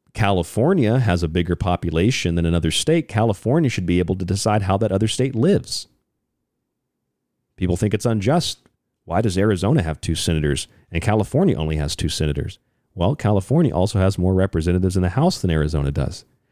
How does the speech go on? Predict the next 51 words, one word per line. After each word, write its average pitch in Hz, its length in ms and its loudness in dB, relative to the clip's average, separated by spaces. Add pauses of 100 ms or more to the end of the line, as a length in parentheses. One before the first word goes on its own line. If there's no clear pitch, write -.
(140)
It's 120 80 -14
just 135 140 0
these 147 160 2
little 190 160 0
things 175 400 0
that 92 120 0
we're 113 140 2
not 160 180 0
taught 151 280 0
in 131 100 2
civics, 95 460 0
we're 123 80 2
not 143 180 0
taught - 240 -4
in 104 100 0
school, 87 540 -2 (260)
and 104 120 2
if 101 100 -2
we 107 140 4
are, 139 200 4
it's - 360 -4
one 104 340 0
day 87 280 2
and 101 180 2
we 101 80 2
pass 120 340 -2
on. 180 300 -4 (720)
I 127 60 0
mean, 127 120 2 (320)
I, 107 180 -8
I'm 226 280 2
of, 104 360 -2
I'm 180 280 2
of 92 160 -2
the 95 80 -4
belief, 76 580 -6 (640)
and 95 180 0
perhaps 107 360 0
something 104 460 2
to - 120 -2
this 90 220 0
effect - 340 -2 (200)
does 101 200 2
exist 78 460 -2
in 76 60 0
some 78 200 -2
capacity, 78 540 -2 (300)
I'm 123 160 2
of 135 160 2
the 101 60 0
belief 82 440 0